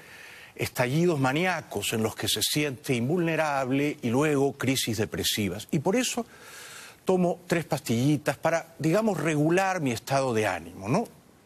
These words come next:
Y ser una persona generalmente tranquila, sosegada, confiable. O sea que creo que lo de psicópata es una acusación sin fundamento, ¿no? Por último, dice que soy adicto a las drogas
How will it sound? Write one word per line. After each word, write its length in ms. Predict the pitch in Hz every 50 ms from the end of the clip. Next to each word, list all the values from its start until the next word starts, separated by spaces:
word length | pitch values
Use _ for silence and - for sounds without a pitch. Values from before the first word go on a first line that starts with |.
| _ _ _ - _ _ _ _ _ _ _ - - - -
Y 80 | - 110
ser 200 | - 147 139 139
una 180 | 143 147 131
persona 560 | - 113 98 - - - 135 131 131 127 120 - - - - - - - - -
generalmente 920 | - - - 165 139 143 147 151 165 170 170 156 160 160 156 165 165 143
tranquila, 640 | - 151 156 151 - - 117 117 123 135 143 131
sosegada, 640 | 123 - 117 - - 101 98 107 110 110 113 113 117
confiable. 600 | 98 104 95 85 80 - - 104 104 95 85 90 131
O 20 |
sea 160 | - - 226
que 180 | 220 - 165 -
creo 280 | - - - 302 302 -
que 80 | -
lo 100 | 247 214
de 80 | 185 151
psicópata 560 | - - 135 - 208 220 - 220 196 - 185
es 140 | 170 - 185
una 120 | 175 170
acusación 520 | 147 131 110 87 95 90 - 135 143 156 - - - - - - -
sin 260 | - - - 139 120
fundamento, 800 | - - 113 98 92 101 104 123 139 127 107 87 76 - - 73 78
¿no? 180 | 90 110 165 226 - - - - - - - - - - - - - - - - - - - -
Por 160 | - 190 226
último, 360 | 285 277 226 - - 208 190
dice 300 | 190 233 233 - - 233
que 100 | 170 156
soy 280 | 143 - - 196 208 180
adicto 420 | 151 143 175 202 185 - - -
a 40 | 220
las 160 | 127 107 98
drogas 720 | 113 156 190 233 240 226 208 214 214 226 220 - - - -